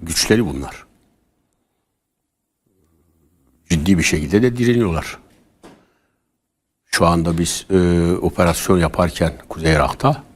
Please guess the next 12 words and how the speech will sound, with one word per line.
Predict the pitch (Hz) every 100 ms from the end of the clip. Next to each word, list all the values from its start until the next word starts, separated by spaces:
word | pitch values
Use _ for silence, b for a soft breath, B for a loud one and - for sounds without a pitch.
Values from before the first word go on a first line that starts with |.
| b b b b b b _ _
e, | 82 82 82 78
onlarla | 82 78 82 87
işbirliği | 95 - 156
yapıyoruz. | 170 - 95 78 - - _ _ _ _ _ _ _ _ _ _ _ 80 80 80 76 73 76 _ _ _
Kuzeydeki | - 87 87 85 - 92 -
Federe | - 87 87 92
Kürt | 87 98 82
Devleti | 87 87 -
ile | 117
de | 76 -
işbirliği | - - 71 67
yapıyoruz. | 67 - 65 - -